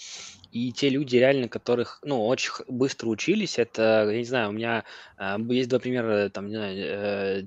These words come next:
чувак работал там лет двадцать, короче, э, доктором, такой: «Блин, чё-то, короче, мне надоело», и ушёл в ай ти. Вот, а он понимал, как он учился вот на доктора, и примерно он сидел там, много времени тратил на обучение, то есть он,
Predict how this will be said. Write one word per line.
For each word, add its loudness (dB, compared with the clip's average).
чувак -2
работал 0
там -10
лет -4
двадцать, 0
короче, -2
э, 0
доктором, 4
такой: -4
«Блин, 0
чё-то, -4
короче, 0
мне -4
надоело», 2
и 0
ушёл -2
в 2
ай 0
ти. -8
Вот, 4
а 6
он 4
понимал, 4
как -12
он 0
учился 2
вот 2
на 0
доктора, 6
и 2
примерно 4
он 2
сидел 6
там, -2
много 0
времени 4
тратил 6
на 2
обучение, 0
то 4
есть 2
он, -2